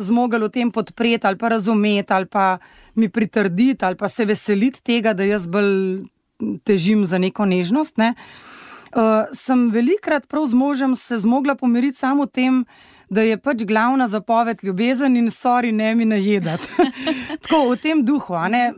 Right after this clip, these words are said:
si moral biti kar mal trmast včasih. In se res oprijeti enega stavka, ki je pač vseeno meni ključen,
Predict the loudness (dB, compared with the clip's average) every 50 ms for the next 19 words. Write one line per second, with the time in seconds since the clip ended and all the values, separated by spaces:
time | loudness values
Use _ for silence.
0 | -10 -20 -18 -16 -14 -10 -4 0 2 2 4 4 2 2 0 0 0 -2 0 -2
1 | -4 -4 -4 -2 -2 0 0 2 0 0 0 -2 -2 -2 0 0 0 0 0 -2
2 | -6 -8 -12 -10 -6 -4 -2 -2 -2 -4 -6 -8 -10 -10 -12 _ -20 -20 -20 -20
3 | -20 -14 -4 0 2 2 2 2 0 -2 0 0 0 0 -2 -2 -2 -4 -4 -2
4 | -2 0 0 2 2 0 0 -2 -2 -2 0 0 0 0 -2 -2 -2 0 2 2
5 | 0 0 -2 -2 0 0 0 0 -4 -8 -16 -20 _ _ _ _ _ _ _ _
6 | _ -8 -2 2 2 2 2 2 0 0 0 2 2 2 2 0 -2 -4 -6 _
7 | -2 -2 -2 -2 -6 -12 -10 -6 -6 -4 -2 0 2 2 2 2 2 2 2 2
8 | 0 -2 0 0 2 2 0 0 0 0 2 2 0 -2